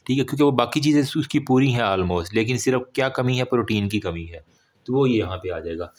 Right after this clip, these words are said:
फिर हमारे पास एनीमिया इस बच्चे को बड़ा कॉमन है,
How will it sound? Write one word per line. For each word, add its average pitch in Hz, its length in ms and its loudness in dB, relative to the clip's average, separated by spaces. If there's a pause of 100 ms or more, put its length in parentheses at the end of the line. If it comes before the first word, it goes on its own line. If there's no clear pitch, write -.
(440)
फिर 160 180 4
हमारे 131 260 2
पास 135 340 -2 (180)
एनीमिया 123 680 -2 (400)
इस 110 180 0
बच्चे 107 240 4
को 113 120 4
बड़ा 104 220 4
कॉमन 101 360 0
है, 104 280 -10